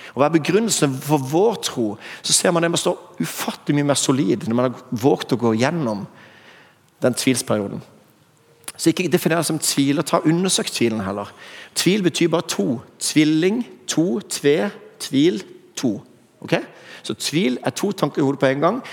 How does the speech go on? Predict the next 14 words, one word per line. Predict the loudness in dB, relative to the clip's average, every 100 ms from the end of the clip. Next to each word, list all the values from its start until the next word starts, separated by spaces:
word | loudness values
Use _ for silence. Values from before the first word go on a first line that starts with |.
| -2
Jesus | 0 2 0 2
lever, | 2 2 0 -2
tenker | -2 -2 0
du, | -2 -4 -16 -10
og | -4
så | -2
kommer | 2 2
noen | 4 4
andre | 2 0
og |
sier, | 0 0
"Jesus | 0 -2 -2
lever | -2 -4 -8
ikke." | -10 -6 -6